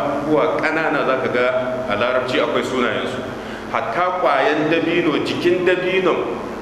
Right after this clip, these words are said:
ko ina da sunan shi. Wannan ɗan hujin da yake jikin dabino shi ma yana da suna, shi ake kira an-naqir. In ka duba tafsirin Ibn Kasir,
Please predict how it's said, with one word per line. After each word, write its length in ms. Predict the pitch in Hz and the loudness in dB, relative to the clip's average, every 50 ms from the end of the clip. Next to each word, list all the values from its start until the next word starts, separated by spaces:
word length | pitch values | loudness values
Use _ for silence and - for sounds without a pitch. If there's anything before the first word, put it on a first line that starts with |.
| - - | -10 -4
ko 160 | - 190 208 196 | 0 0 2 4
ina 200 | - 147 147 147 | 4 4 4 2
da 100 | - - | 2 0
sunan 320 | - - - - 107 107 110 107 | 0 -2 -2 -2 0 0 -2 -2
shi. 160 | 107 - - - - - - - - - - 123 | -2 -4 -4 -6 -8 -10 -10 -10 -10 -8 -4 0
Wannan 480 | 143 190 202 175 170 165 170 165 - - 165 | 2 2 2 4 2 2 0 0 -2 0 2
ɗan 400 | 196 202 196 196 202 190 196 196 226 | 2 2 2 2 2 2 2 2 2
hujin 360 | 262 269 254 226 214 190 135 151 | 4 4 4 4 2 2 4 4
da 40 | |
yake 280 | 160 165 - 165 156 156 151 - | 2 2 2 2 2 0 0 0
jikin 160 | 147 147 135 | 0 0 0
dabino 380 | 143 147 143 147 151 147 135 - | 2 2 2 2 2 2 2 2
shi 140 | - 143 139 | 2 0 0
ma 100 | 139 143 139 | 2 2 2
yana 160 | 135 123 113 | 0 0 0
da 60 | - - | 0 -2
suna, 240 | 131 135 131 135 131 | 0 0 2 2 2
shi 140 | - 151 139 | 2 0 0
ake 240 | 131 131 131 113 - | 0 0 0 -2 0
kira 300 | 131 139 131 135 135 - - - | 0 0 0 2 2 2 0 0
an-naqir. 640 | 110 107 104 104 104 104 - 139 131 113 - - - | 0 0 0 0 0 0 0 0 0 0 -2 -2 -2
In 140 | 123 120 123 | -2 0 0
ka 60 | 131 | 2
duba 160 | 123 127 120 113 | 2 4 2 4
tafsirin 400 | 113 - - 117 123 123 117 - | 2 2 2 2 2 2 0 0
Ibn 240 | - - - - - | 0 0 0 0 0
Kasir, 320 | - - - - 107 90 | 0 -2 -2 -2 -2 -2